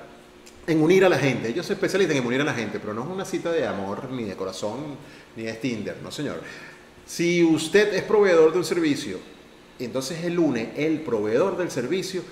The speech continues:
con el que necesita el servicio. UPRO, estaremos conversando con ellos mañana para que nos digan, bueno, de qué va, de qué podemos ayudar a las personas, cómo podemos ir un poquito más allá y hacernos entender o as-, o ayudar,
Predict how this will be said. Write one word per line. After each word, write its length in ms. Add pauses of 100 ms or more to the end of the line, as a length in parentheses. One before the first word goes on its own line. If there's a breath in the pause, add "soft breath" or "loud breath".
(160 loud breath)
con 200
el 120
que 120
necesita 520
el 60
servicio. 540 (260 loud breath)
UPRO, 540
estaremos 280
conversando 400
con 160
ellos 300
mañana 380
para 100
que 60
nos 100
digan, 200
bueno, 200
de 120
qué 120
va, 420
de 120
qué 80
podemos 280
ayudar 300
a 20
las 120
personas, 480
cómo 180
podemos 320
ir 100
un 60
poquito 240
más 140
allá 500
y 320
hacernos 480
entender 580
o 140
as-, 260
o 200
ayudar, 680